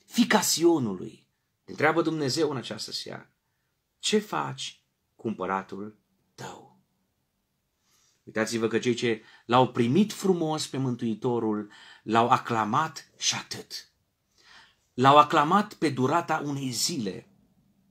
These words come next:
Undeva la maxim douăsprezece ore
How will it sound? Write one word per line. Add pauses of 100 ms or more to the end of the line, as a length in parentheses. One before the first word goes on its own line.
(340)
Undeva
la
maxim
douăsprezece
ore